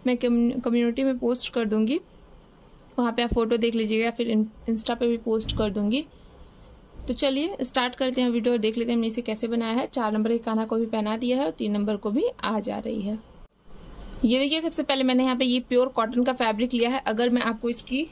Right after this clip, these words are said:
लंबाई और चौड़ाई बताऊँ तो ये देखिए, ये इधर से भी हमारा ग्यारह इंच है, बहुत हल्का सा अधिक है ग्यारह इंच से, but आप ग्यारह इंच ही लीजिए और इधर से भी बहुत हल्का सा अधिक है ग्यारह इंच से।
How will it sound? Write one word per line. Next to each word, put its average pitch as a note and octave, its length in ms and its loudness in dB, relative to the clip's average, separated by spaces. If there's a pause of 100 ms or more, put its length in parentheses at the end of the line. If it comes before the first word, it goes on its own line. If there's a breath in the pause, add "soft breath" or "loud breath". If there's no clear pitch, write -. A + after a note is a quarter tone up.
(280)
लंबाई A3+ 400 2
और A#3 80 4
चौड़ाई A3 380 2
बताऊँ A3+ 360 2 (420 loud breath)
तो A3+ 60 -2
ये A#3 80 2
देखिए, A#3+ 220 2
ये A#3+ 140 2
इधर A3+ 220 2
से A#3 120 -2
भी A#3+ 100 2
हमारा A3+ 280 4
ग्यारह G#3 340 0
इंच A3+ 320 2
है, B3+ 160 0 (720)
बहुत C4+ 320 0
हल्का A#3+ 260 2
सा A#3+ 140 0
अधिक A3+ 220 0
है B3 100 4
ग्यारह G#3+ 280 2
इंच G#3+ 180 4
से, D#4 200 -2 (160)
but A#3 160 0
आप A3 140 -2
ग्यारह G#3+ 260 2
इंच A3 200 2
ही A#3+ 60 2
लीजिए A3 300 0 (340 loud breath)
और A3 120 0
इधर B3 160 2
से B3+ 140 2
भी A3+ 60 0
बहुत A3+ 320 0
हल्का G#3+ 200 0
सा G#3+ 140 -2
अधिक G3+ 200 -4
है A3 100 0
ग्यारह F#3+ 280 -2
इंच G3 180 -2
से। A3 180 -8